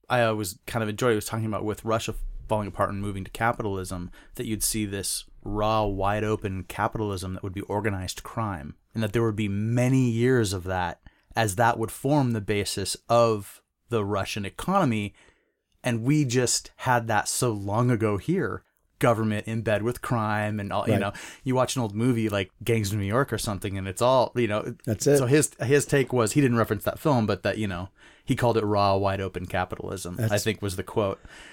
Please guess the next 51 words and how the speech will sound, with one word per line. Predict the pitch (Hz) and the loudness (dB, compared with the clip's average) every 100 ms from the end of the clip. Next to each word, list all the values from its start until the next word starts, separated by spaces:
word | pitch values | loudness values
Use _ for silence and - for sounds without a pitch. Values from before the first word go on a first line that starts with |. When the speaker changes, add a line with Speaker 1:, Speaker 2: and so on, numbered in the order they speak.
| - | -4
Speaker 1:
And | 131 | 2
Speaker 2:
And | 120 | 6
Speaker 1:
so | 151 | 8
I | 143 | 8
imagine | 143 156 196 - 101 90 - | 6 8 8 8 6 2 -8
<clears throat> | _ - | _ -4
Russia | 131 - 151 | -2 -2 -4
could | - - 185 160 | -4 2 2 4
be | 139 | 4
dangerous | 120 110 104 101 101 - | 4 2 2 0 0 -4
if | - | -6
you | 107 98 - | -6 -6 -6
cross | - 107 - | -2 -2 -2
the | 98 | -6
wrong | 95 90 87 - - - | -4 -4 -6 -10 -14 -2
people. | 202 180 90 - - | 0 2 -2 -2 0
Speaker 2:
Absolutely, | 123 110 127 151 139 | 2 4 4 6 6
'cause | 110 107 | 6 6
that's | 185 - | 4 2
kind | - - 254 | -6 0 4
of | 220 | 6
what | 151 | 6
happened. | 156 269 - 73 | 4 2 0 -2
I | 76 | 2
mean, | 104 | 4
there | 110 | 6
was | 107 | 6
a | 110 | 6
lot | 120 | 6
of | 127 | 4
cronyism | - 131 135 135 104 101 | 4 4 6 6 6 4
that | 98 82 | 4 4
went | 98 92 | 4 4
on. | 85 92 - _ _ _ _ - | 4 2 0 _ _ _ _ 0
And, | 113 107 107 107 104 104 - | 4 6 8 8 6 4 -2
you | - | 2
know, | 107 101 - - | 4 4 -2 -2
major | 113 107 110 110 110 | 4 6 6 6 6
industries, | 107 107 - 110 104 - 107 | 8 6 4 4 4 4 4
oil, | 101 104 104 107 98 | 6 8 8 8 6
and, | 98 - | 4 4
you | 113 | 4
know, | 98 | 4
the, | 95 - | 2 2
the, | 117 - - | 0 0 -6
the | 143 107 | -4 2
industries | 117 117 - 120 | 4 4 2 2
that | 101 | 4
are | 104 | 4
more | 104 101 | 6 4
lucrative | 104 113 113 101 95 | 4 4 4 4 4